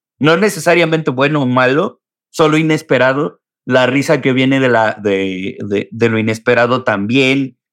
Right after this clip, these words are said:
la risa que viene del disfrute también, la risa que viene de la resolución también. Eh, eh, es decir, eh, tú ves o tú ves la historia de un personaje tratando de lograr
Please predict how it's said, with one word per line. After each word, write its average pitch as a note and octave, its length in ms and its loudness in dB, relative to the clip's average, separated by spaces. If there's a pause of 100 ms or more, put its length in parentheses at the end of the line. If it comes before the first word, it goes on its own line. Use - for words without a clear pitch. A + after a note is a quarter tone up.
(100)
la C3 180 2
risa D3 320 0
que C#3 120 -2
viene C#3 320 2
del B2 180 0
disfrute B2+ 540 -2
también, A#2+ 720 -2 (220)
la A#2 260 2
risa C#3 380 0
que C3+ 100 -2
viene C3 320 0
de B2+ 120 2
la A#2 120 2
resolución A#2 920 -2
también. A#2+ 640 -2 (280)
Eh, A2 560 2
eh, A#2 400 0 (240)
es C3 180 0
decir, C3 500 0 (320)
eh, B2 340 -2
tú D#3 180 2
ves D3+ 380 0
o C#3 180 0
tú D3 120 -2
ves D3+ 160 2
la D3+ 120 0
historia C#3 440 2
de C#3 100 0
un C#3+ 120 -6
personaje C3 540 0
tratando C3 520 0
de B2 120 4
lograr A2+ 320 2